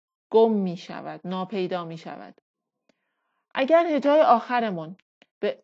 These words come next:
ا و یا او ختم بشه، ام، پسوندمون به اور ختم خواهد شد.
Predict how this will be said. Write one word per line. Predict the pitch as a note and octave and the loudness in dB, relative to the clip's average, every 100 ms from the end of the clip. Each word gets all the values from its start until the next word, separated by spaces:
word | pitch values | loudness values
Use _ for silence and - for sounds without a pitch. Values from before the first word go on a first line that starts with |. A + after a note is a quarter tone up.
| - | 2
ا | D4+ E4 D4+ | 4 4 2
و | C#4+ | 2
یا | C#4+ D4 D4 - | 2 2 0 2
او | D4+ C#4 | 4 4
ختم | C4+ G3+ F#3 G3+ F3+ | 2 -4 -8 -8 -6
بشه، | F3+ - G3 G#3 C4 D4+ _ _ _ _ _ _ _ _ _ _ _ - | -8 -8 -6 -6 -6 -10 _ _ _ _ _ _ _ _ _ _ _ -6
ام، | G#3 G#3 G3+ G3+ G3 F#3+ G3+ _ _ _ _ _ _ _ - | -2 -2 -2 -4 -4 -6 -8 _ _ _ _ _ _ _ -4
پسوندمون | A#3+ A#3+ C4 C4+ C#4+ D4 D4+ D4+ D4+ | -2 -2 -2 0 0 -2 -4 -4 -4
به | C4+ C4 C4+ C#4 - | 0 2 4 2 0
اور | B3+ B3+ | 2 2
ختم | A#3+ - F3+ - _ | 2 -6 -10 -12 _
خواهد | G3 F#3 F3 E3+ | -8 -6 -6 -8
شد. | - E3+ | -8 -8